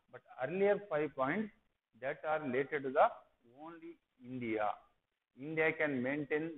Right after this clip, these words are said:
those five points with any countries on its choice. But these five points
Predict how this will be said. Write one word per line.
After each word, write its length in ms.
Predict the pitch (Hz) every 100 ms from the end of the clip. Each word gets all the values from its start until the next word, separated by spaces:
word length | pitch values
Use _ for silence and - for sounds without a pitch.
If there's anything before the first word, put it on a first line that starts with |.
| 117
those 200 | 123 135 - -
five 280 | 139 160 - 147
points 320 | 139 143 160 _ _ _ _
with 100 | 120 - 123
any 180 | 135
countries 480 | 135 135 127 120 107 - _ _ _ _ _ _ _ _ _ _ _ _ _ _
on 240 | 120 135 156 - _ _ _ _ -
its 160 | 165 - _ _ _ _
choice. 220 | 110 101 98 _ _ _ _ _ 120
But 500 | 147 135 143 - _ _ 113
these 200 | 180 220 _ _
five 180 | 147 170 -
points 260 | 156 151